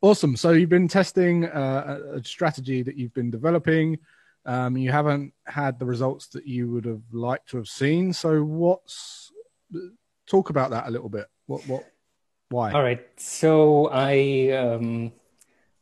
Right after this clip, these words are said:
Speaker 2: I came, I, I went through, through the courses and then came to the back, back testing step. And basically it was either take a pre-made strategy or make one. So I decided to make one.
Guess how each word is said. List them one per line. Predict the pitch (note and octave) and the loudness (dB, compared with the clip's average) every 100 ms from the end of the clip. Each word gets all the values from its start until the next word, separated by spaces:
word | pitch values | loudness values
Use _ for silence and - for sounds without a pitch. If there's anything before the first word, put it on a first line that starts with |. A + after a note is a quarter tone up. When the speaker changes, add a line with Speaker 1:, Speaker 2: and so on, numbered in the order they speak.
| _ _ | _ _
Speaker 2:
I | C3 B2 A#2+ A#2+ A2+ A2 | 0 2 2 0 -2 -2
came, | D3 D#3 D3 | 0 0 0
I, | B2 B2 | 0 0
I | C3 | 2
went | B2+ D#3 | 0 0
through, | - C3 B2+ A#2+ A#2+ | 0 0 2 0 -2
through | - C3 A#2 | -6 -2 -2
the | A2+ | -2
courses | - F3+ F3 F#3 F#3 | -2 -2 0 -4 -2
and | B2 | -2
then | A#2+ | -2
came | B2 C3 | -4 -6
to | B2+ | -4
the | A#2+ | -2
back, | A#2 B2+ - - | 0 0 -2 -2
back | B2+ - | -2 -2
testing | A#2 - A2 | -8 -8 -10
step. | A#2+ A2 | -8 -8
And | A2 | -4
basically | B2 B2+ - B2 A#2 | -2 -2 -4 -2 -2
it | |
was | A#2 A#2+ - | -2 -4 -4
either | C#3+ B2 G#2+ | -2 0 -2
take | - - B2 B2+ | -4 -4 -4 -2
a | A#2 G#2+ | -2 -4
pre-made | G#2+ - C3+ B2+ | -8 -6 -4 -4
strategy | B2 C#3 E3+ F3+ E3+ | -4 -2 -2 -2 -2
or | |
make | B2 B2 A#2+ | 0 0 -2
one. | G#2+ | -10
So | - B2+ | -6 -4
I | |
decided | A#2 - C3 | -4 -4 -6
to | B2 | -4
make | A#2+ B2+ | -6 -6
one. | F3 | -12